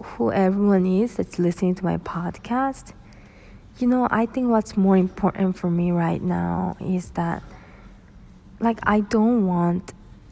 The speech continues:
the competitive spirit. You know, this is something that I,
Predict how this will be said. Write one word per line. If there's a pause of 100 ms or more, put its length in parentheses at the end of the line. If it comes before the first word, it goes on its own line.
(600)
the
competitive
spirit. (240)
You
know,
this
is
something
that
I,